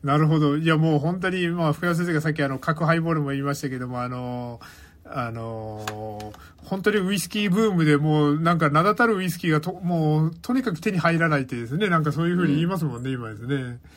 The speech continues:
Speaker 2: うん。
Speaker 1: はい。
Speaker 2: 全然、あの、飲む人だけ買ってくださいって
Speaker 1: あー。
Speaker 2: 僕は言ってるんですけど。
Speaker 1: <laughs> あの、
Speaker 2: 開けない、開けない人は買わないでって。
Speaker 1: ラックに並べてとかですね。
Speaker 2: はい。
Speaker 1: はい。よくありますもんね。
Speaker 2: 飲むんだったら開けてください。
Speaker 1: はい。ということで皆さん。
Speaker 2: あ、買うんだったら開けてくださいって。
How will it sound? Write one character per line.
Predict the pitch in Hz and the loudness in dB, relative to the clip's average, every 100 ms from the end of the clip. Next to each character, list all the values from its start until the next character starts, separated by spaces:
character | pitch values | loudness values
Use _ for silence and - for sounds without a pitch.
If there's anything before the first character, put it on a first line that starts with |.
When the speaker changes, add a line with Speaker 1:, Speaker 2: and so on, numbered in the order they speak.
| - - | -20 -16
Speaker 2:
う | 90 | -10
ん。 | 92 85 | -8 -6
Speaker 1:
は | 131 120 85 | -6 -8 -8
い。 | |
Speaker 2:
全 | 90 90 | -6 -6
然、 | 92 92 95 | -6 -6 -8
あ | 101 104 | -10 -8
の、 | 101 101 101 98 101 | -8 -8 -8 -6 -4
飲 | 117 175 | 0 2
む | 220 | 2
人 | - 170 | 4 4
だ | 156 | 2
け | |
買 | - 104 | 2 -2
っ | |
て | - | -2
く | 87 | -6
だ | 85 | -6
さ | 87 | 0
い | |
っ | |
て | 175 | 2
Speaker 1:
あ | 185 170 170 | 4 4 4
ー。 | 156 | 4
Speaker 2:
僕 | 156 | 2
は | 214 | 2
言 | |
っ | |
て | 202 | 2
る | |
ん | 156 | 2
で | 190 | 0
す | 170 | -2
け | 156 | -4
ど。 | - - - - - - - - | -8 -14 -14 -12 -14 -16 -16 -8
Speaker 1:
<laughs> | |
あ | 143 139 | -2 -2
の、 | 135 123 120 123 | -2 -4 -4 -4
Speaker 2:
開 | |
け | 156 180 | 0 4
な | 185 | 4
い、 | - | 4
開 | - | 4
け | 190 | 4
な | 208 | 4
い | 208 | 2
人 | 220 | 4
は | 143 | 4
買 | - 110 | 4 2
わ | |
な | 131 | 4
い | 143 | 2
で | 90 | 0
っ | |
て。 | 92 | -4
Speaker 1:
ラ | 143 156 | 0 0
ッ | 151 | 0
ク | 190 | 0
に | 180 | 2
並 | 175 175 175 | 2 2 2
べ | 175 | -2
て | 175 170 170 170 165 | 0 2 4 4 2
と | 151 | 0
か | 117 | -6
で | 110 | -8
す | 120 | -6
ね。 | 160 170 127 - - - | -2 0 -2 -8 -20 -12
Speaker 2:
は | 95 92 | -4 0
い。 | |
Speaker 1:
は | 139 120 120 127 | 0 -2 -10 -8
い。 | 131 | -4
よ | 143 | -2
く | 127 | -2
あ | |
り | 135 | 0
ま | 151 | -2
す | 131 | -2
も | |
ん | 113 | 0
ね。 | |
Speaker 2:
飲 | 143 | 2
む | 160 | 4
ん | |
だ | 160 156 | 6 8
っ | |
た | 233 | 8
ら | 175 | 8
開 | 107 | 8
け | 95 | 4
て | |
く | 87 | -2
だ | 85 | -2
さ | 135 | -2
い。 | 113 | -4
Speaker 1:
は | |
い。 | 117 151 - - | -8 -16 -20 -14
と | 135 | -10
い | |
う | 123 | -8
こ | |
と | 113 | -8
で | 120 | -8
皆 | 120 107 | 0 2
さ | |
ん。 | 113 | 8
Speaker 2:
あ、 | |
買 | 170 220 | 8 10
う | |
ん | 233 | 6
だ | 170 | 6
っ | |
た | 151 | 6
ら | 185 | 4
開 | 101 | 4
け | 104 | 2
て | 110 | -2
く | 113 | 0
だ | 110 | -2
さ | 110 | -4
い | |
っ | |
て。 | 90 | -10